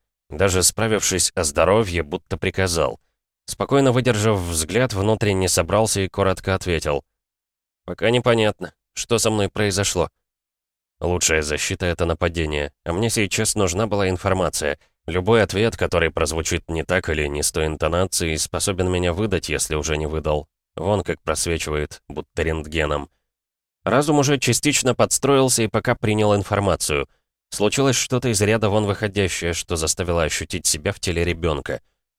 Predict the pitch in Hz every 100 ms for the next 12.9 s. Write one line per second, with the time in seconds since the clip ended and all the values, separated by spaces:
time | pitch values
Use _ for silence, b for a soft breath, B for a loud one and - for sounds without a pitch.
0 | _ 78 80 78 76 76 - 78 - 82
1 | - 76 71 - 71 82 - 95 82 _
2 | _ _ - 110 120 113 - 120 117 107
3 | - 107 - 104 92 92 85 - _ _
4 | - 90 104 98 101 80 76 87 - -
5 | - 80 80 80 82 82 80 80 87 90
6 | 78 - _ _ _ _ - 95 113 135
7 | 123 143 - 135 123 107 113 104 101 113
8 | 113 107 - - 82 69 65 _ _ _
9 | _ _ _ - 90 110 107 85 87 90
10 | 87 82 78 101 95 85 - 87 82 85
11 | 85 82 82 76 95 98 92 - - 82
12 | 85 82 78 82 80 78 - 82